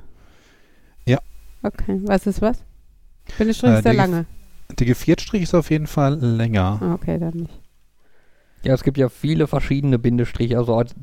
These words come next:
Speaker 3: nicht nur die beiden, da gibt's ja noch eine ganze
Speaker 1: Ja, es
Speaker 3: Handvoll und
Speaker 1: das Minuszeichen, ich weiß nicht, welcher der M-Dash und welcher der N-Dash ist.
Speaker 3: Ja.
Speaker 1: Aber auf jeden Fall, wenn du es richtig machen willst, machst du manche länger und das macht ja Word auch freundlicherweise schon automatisch und du denkst, äh,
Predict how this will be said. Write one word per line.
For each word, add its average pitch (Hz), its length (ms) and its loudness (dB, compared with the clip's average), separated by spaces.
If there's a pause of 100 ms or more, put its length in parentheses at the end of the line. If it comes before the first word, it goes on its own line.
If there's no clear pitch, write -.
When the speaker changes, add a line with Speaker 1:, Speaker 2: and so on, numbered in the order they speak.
Speaker 3:
nicht 143 180 2
nur 131 100 2
die 131 200 -2
beiden, 127 360 0
da 120 80 2
gibt's 127 160 -4
ja 123 80 4
noch 120 100 0
eine 127 120 0
ganze 123 240 2
Speaker 1:
Ja, 123 60 8
es 131 60 2
Speaker 3:
Handvoll 131 520 0
und 123 360 -6 (200)
Speaker 1:
das - 260 0
Minuszeichen, 127 640 0
ich 104 80 -6
weiß 117 220 2
nicht, 123 120 -4
welcher 113 220 2
der 110 200 -2
M-Dash 156 440 2
und 120 120 -4
welcher 110 260 2
der 110 160 -2
N-Dash 160 420 0
ist. - 480 -4 (480)
Speaker 3:
Ja. 120 160 2 (680)
Speaker 1:
Aber 156 140 2
auf 143 100 0
jeden 156 160 0
Fall, 139 200 2
wenn 135 120 0
du 139 40 -2
es - 140 -4
richtig 151 240 -2
machen 135 240 2
willst, 127 220 0
machst 123 180 0
du 131 40 0
manche 117 280 2
länger 147 400 2
und 135 220 -2
das 123 220 0
macht 120 240 0
ja 120 220 2
Word 113 200 2
auch 127 100 -2
freundlicherweise 123 640 0
schon - 200 -6
automatisch 120 720 2
und 120 240 -2
du 123 180 2
denkst, 127 320 -2
äh, 127 160 2